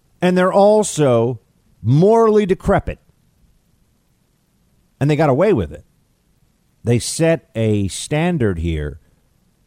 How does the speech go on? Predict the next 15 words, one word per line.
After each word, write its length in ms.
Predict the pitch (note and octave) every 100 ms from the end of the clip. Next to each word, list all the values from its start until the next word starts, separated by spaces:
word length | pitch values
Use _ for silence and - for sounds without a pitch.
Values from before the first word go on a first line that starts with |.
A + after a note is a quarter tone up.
| _ _ _ _
where 220 | - G2+
they 180 | F#2 A#2
could 260 | A2+ A2+ G2
engage 480 | F#2+ G#2 A#2+ C#3+ A#2+
in 80 |
this 140 | G2 F2+
kind 200 | F#2+ F2+
of 80 | D#2+
behavior. 460 | E2 E2 D#2+ E2
They 120 | E2+
could 260 | F2 F#2+ D2
do 320 | G2 A#2 C#3
the 100 | G#2
kind 320 | - G#2 G2
of 200 | F2 D#2